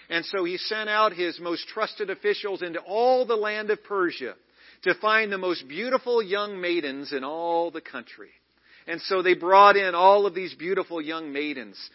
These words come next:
as eligible bachelorettes for the king.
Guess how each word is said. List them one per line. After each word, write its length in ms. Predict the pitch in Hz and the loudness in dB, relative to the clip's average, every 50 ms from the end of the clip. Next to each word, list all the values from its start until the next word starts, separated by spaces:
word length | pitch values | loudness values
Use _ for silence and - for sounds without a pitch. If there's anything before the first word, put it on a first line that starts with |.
| _ _ _ | _ _ _
as 240 | - 147 143 139 - - | 0 0 0 0 -2 -4
eligible 720 | - 170 175 196 196 185 151 156 170 156 165 160 160 160 - _ - 135 123 | -2 -2 0 0 0 -2 -2 -6 -8 -4 -2 -2 -2 -4 -6 _ -18 -12 -6
bachelorettes 1040 | 113 139 135 135 139 - - - 131 120 117 117 113 104 98 98 - - - - - - _ _ _ _ _ - | -4 -2 0 -2 -2 -4 -8 -12 -10 -10 -8 -8 -8 -10 -12 -14 -14 -14 -14 -14 -14 -18 _ _ _ _ _ -12
for 380 | 139 123 117 107 107 101 98 92 _ - 110 | -10 -8 -8 -8 -8 -10 -12 -14 _ -16 -14
the 100 | 117 113 | -14 -14
king. 340 | - - 123 107 98 92 | -14 -14 -16 -16 -16 -18